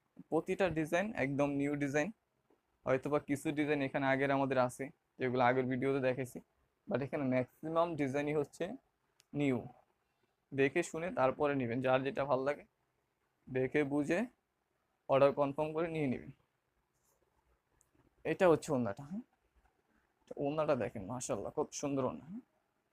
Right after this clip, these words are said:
এটা হচ্ছে ওড়নাটা। যার যার পছন্দ হয় নিয়ে নেন। দাম থাকছে নয়শো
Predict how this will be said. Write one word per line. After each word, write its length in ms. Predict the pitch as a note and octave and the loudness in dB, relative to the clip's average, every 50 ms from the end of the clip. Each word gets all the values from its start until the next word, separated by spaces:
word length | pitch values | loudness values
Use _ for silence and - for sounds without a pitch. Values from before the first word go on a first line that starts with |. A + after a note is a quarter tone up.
| _ _ _ _ _ _ _ _ _ _ _ _ - | _ _ _ _ _ _ _ _ _ _ _ _ -6
এটা 100 | - - D#3 | -2 0 0
হচ্ছে 160 | D#3 - - - | 0 0 -4 -4
ওড়নাটা। 280 | - - - - - D3 - _ _ _ _ _ _ _ _ _ _ | -4 -6 -6 -8 -12 -16 -18 _ _ _ _ _ _ _ _ _ _
যার 180 | - C3+ C#3+ C#3 C3+ | -2 -2 0 0 0
যার 120 | C#3+ D3 C#3 - | 0 -2 0 0
পছন্দ 300 | D3 C#3+ - D#3+ D3+ C3+ D#3 E3 E3+ | -2 -2 0 -2 -4 -4 -4 -2 -2
হয় 140 | F3+ F#3+ F#3 | -2 -2 0
নিয়ে 120 | D#3+ C#3+ B2 | 0 -2 -2
নেন। 120 | F2 E2+ - - _ _ _ _ _ _ _ _ _ _ _ _ _ _ _ _ _ _ _ _ _ _ _ - - - D3 | -2 -6 -10 -14 _ _ _ _ _ _ _ _ _ _ _ _ _ _ _ _ _ _ _ _ _ _ _ -14 -6 0 4
দাম 160 | C#3 C3 C3 C#3+ - - - | 6 6 6 4 0 -4 -6
থাকছে 320 | - A3+ - - - - F3 F3 D#3 C#3 | -4 -6 -6 -6 -4 -2 -2 0 2 2
নয়শো 300 | B2+ B2 B2+ - - | 2 2 0 -2 -2